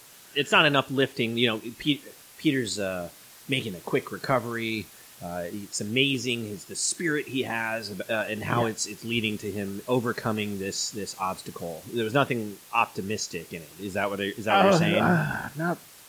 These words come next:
Speaker 2: really. It
Speaker 1: It was
Speaker 2: was
Speaker 1: like,
Speaker 2: just, it
Speaker 1: "Let's
Speaker 2: was
Speaker 1: remember,
Speaker 2: worrisome.
Speaker 1: let's remember all the great things
Speaker 2: Right.
Speaker 1: he did
Speaker 2: <laughs> Yes.
Speaker 1: with the homeless and, and
Speaker 2: Yeah.
Speaker 1: bringing excitement back to San Diego baseball. Let's just remember that in our hearts."
Speaker 2: Right. Yeah. Yeah. It was, it was, it was a little scary 'cause they, 'cause then you wonder, like,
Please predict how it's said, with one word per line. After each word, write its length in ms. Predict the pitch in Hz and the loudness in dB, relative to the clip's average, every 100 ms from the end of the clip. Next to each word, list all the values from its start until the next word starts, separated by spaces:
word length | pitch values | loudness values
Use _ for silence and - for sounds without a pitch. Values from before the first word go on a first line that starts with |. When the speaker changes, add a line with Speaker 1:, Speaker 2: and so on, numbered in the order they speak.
| - | 2
Speaker 2:
really. 460 | 170 165 208 240 233 | 6 6 6 2 2
It 20 | |
Speaker 1:
It 40 | 202 | 4
was 80 | 147 | 6
Speaker 2:
was 20 | |
Speaker 1:
like, 60 | 147 | 6
Speaker 2:
just, 40 | - | 6
it 40 | |
Speaker 1:
"Let's 140 | 180 254 | 6 6
Speaker 2:
was 120 | 185 | 6
Speaker 1:
remember, 220 | 156 147 156 | 10 12 12
Speaker 2:
worrisome. 280 | 139 131 | 10 6
Speaker 1:
let's 180 | 175 202 240 | 2 2 0
remember 360 | 202 185 165 | 2 2 2
all 120 | 135 | 2
the 80 | 113 | 0
great 240 | 107 110 - | -2 -4 -4
things 180 | 120 | 4
Speaker 2:
Right. 140 | 202 208 | 8 8
Speaker 1:
he 80 | 110 | 6
did 420 | 98 110 - 104 | -2 0 0 -2
Speaker 2:
<laughs> 40 | 214 | 2
Yes. 240 | 208 160 | 6 6
Speaker 1:
with 40 | |
the 40 | - | 4
homeless 680 | 127 120 107 104 95 - - | -2 -2 -4 -4 -4 -4 -6
and, 320 | 95 92 92 | -8 -12 -12
and 280 | 104 90 87 - - - | -12 -12 -14 -18 -16 2
Speaker 2:
Yeah. 160 | 147 139 | 8 10
Speaker 1:
bringing 160 | 175 156 | 10 6
excitement 600 | 127 - 147 139 131 123 | 4 2 2 2 0 0
back 240 | 120 110 - | 2 2 0
to 180 | 104 95 | -6 -4
San 220 | 123 110 | -2 -2
Diego 320 | 104 98 92 | -2 -2 -4
baseball. 640 | 85 90 90 - 90 87 90 | -4 -6 -6 -8 -6 -6 -6
Let's 180 | 101 - | -6 -6
just 260 | 131 - | -6 -6
remember 340 | 143 156 170 143 | -2 0 2 4
that 180 | 127 113 | 4 2
in 100 | 107 | 0
our 140 | 98 | -4
hearts." 420 | - 90 76 - | -6 -8 -10 -2
Speaker 2:
Right. 280 | 127 120 87 - - | 6 6 4 -6 -2
Yeah. 320 | 151 127 107 - | 2 2 0 -4
Yeah. 160 | 156 131 | -4 0
It 100 | 151 | 4
was, 280 | 175 131 - | 2 2 -2
it 100 | 151 | 0
was, 140 | 135 | 4
it 160 | 147 175 | 6 8
was 140 | 139 | 8
a 60 | 147 | 10
little 180 | 156 135 | 10 8
scary 400 | 117 127 107 95 | 6 4 4 4
'cause 160 | 139 | 4
they, 180 | 147 165 | 6 4
'cause 240 | 143 - 147 | 2 -2 2
then 160 | 202 | 6
you 80 | 185 | 6
wonder, 340 | 156 170 147 123 | 6 6 8 8
like, 220 | 117 | 8